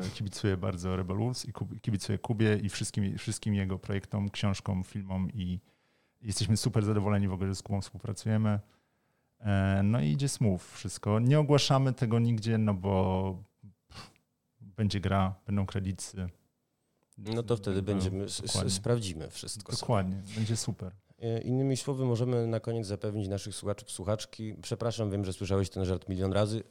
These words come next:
Speaker 2: że wszystko z wami w porządku.
Speaker 1: Tak, dziękuję, dziękuję, tak.
Speaker 2: <laughs> Dziękuję w takim razie, wypatrujemy drugiej g-, ja-, g-, gry,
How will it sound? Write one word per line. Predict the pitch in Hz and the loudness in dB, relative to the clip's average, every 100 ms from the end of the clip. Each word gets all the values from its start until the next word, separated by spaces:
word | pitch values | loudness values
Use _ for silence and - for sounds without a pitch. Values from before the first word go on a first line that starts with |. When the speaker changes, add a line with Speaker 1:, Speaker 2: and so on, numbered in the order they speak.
| - | -12
Speaker 2:
że | 104 | -12
wszystko | 104 147 127 - | -6 -6 -6 -4
z | 107 | -2
wami | 95 101 | 0 0
w | 92 | 0
porządku. | 101 90 85 - - - - | 0 2 0 -4 -18 -14 0
Speaker 1:
Tak, | 123 - | 0 2
dziękuję, | 113 123 113 131 110 98 - | 4 6 8 6 6 4 -4
dziękuję, | 104 120 113 113 107 - | 0 2 4 2 2 2
tak. | 120 110 - - - 117 - 151 202 | 0 0 -6 -6 -2 0 4 6 10
Speaker 2:
<laughs> | 151 - 151 - 120 101 | 8 8 -2 -2 -6 2
Dziękuję | 127 135 147 | 4 6 4
w | |
takim | 135 - | 2 2
razie, | 117 127 120 | 4 4 2
wypatrujemy | 113 127 117 113 110 107 | 4 2 4 0 2 0
drugiej | 107 104 101 | 0 0 0
g-, | 107 | 2
ja-, | 156 - - | 0 -2 -4
g-, | 104 123 | 0 0
gry, | - 104 123 131 170 | 0 2 2 4 2